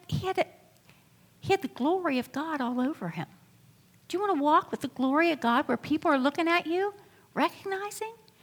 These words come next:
It came from fasting. It came from putting his, setting himself aside to be with the Lord.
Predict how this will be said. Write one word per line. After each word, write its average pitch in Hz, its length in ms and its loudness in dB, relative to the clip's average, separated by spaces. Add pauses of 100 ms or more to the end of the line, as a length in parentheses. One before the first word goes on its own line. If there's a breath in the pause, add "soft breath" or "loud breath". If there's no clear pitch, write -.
(300 soft breath)
It - 60 -20
came 330 200 4
from 302 220 -4
fasting. 311 500 0
It - 140 -10
came 339 240 2
from 277 160 -2
putting 381 300 0
his, 381 100 0
setting 392 320 6
himself 311 360 4
aside 254 520 8 (280 loud breath)
to - 100 2
be 294 140 6
with 285 180 0
the 285 80 -2
Lord. 311 400 0